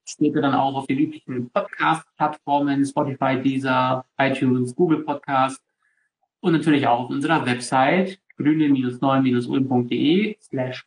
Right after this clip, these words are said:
podcast. Ähm, dann nur noch eins, lasst gerne ein Abo da und ein Like hier auf Instagram, ähm, wenn euch die Folge gefallen hat.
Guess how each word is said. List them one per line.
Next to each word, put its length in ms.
podcast. 680
Ähm, 800
dann 180
nur 80
noch 160
eins, 500
lasst 220
gerne 180
ein 120
Abo 220
da 440
und 220
ein 160
Like 320
hier 160
auf 100
Instagram, 640
ähm, 300
wenn 140
euch 100
die 80
Folge 220
gefallen 440
hat. 240